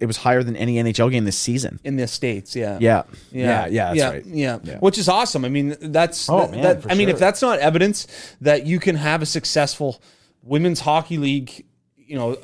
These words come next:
Speaker 2: I don't know what is. I mean, you know, th-, I just, I would, I would love to see Marie-Philippe Poulin and, and all of these women regularly. And I, I still believe in my model.
Speaker 1: Yeah.
Speaker 2: Have teams, have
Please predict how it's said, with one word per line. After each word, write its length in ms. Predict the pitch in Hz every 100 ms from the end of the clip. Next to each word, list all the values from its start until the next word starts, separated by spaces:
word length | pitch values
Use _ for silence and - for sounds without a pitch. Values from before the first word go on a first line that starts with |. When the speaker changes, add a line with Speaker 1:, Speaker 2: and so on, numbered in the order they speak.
| -
Speaker 2:
I 100 | 156
don't 120 | 160
know 100 | 165
what 200 | 147 147
is. 320 | 147 160 123
I 60 | 127
mean, 400 | 135 131 127 131
you 100 | 139
know, 160 | 123 120
th-, 240 | 127 - 92 - - - _ _
I 100 | 156
just, 220 | 170 214 -
I 100 | 170
would, 340 | 156 143 147 -
I 60 | 190
would 140 | 214
love 220 | 156 208
to 80 | 202
see 240 | - 190
Marie-Philippe 580 | 196 170 170 180 180 180
Poulin 440 | - 170 165 151 151
and, 160 | 131
and 140 | 127 143
all 160 | 190
of 80 | 226
these 180 | 151 127
women 320 | 139 139 135
regularly. 920 | - 120 165 196 190 165 156 135 131 127 - - - - 139 151 147
And 120 | 165
I, 180 | 165 202 196
I 240 | 170 233 -
still 500 | - - - 226 269
believe 320 | 233 190 196
in 80 | 190
my 160 | 160
model. 480 | 147 131 127 104 82 _ _ _ _ _
Speaker 1:
Yeah. 380 | - 131 165 131 - _
Speaker 2:
Have 340 | - 165 196 226
teams, 420 | - 220 202 214
have 200 | 196 202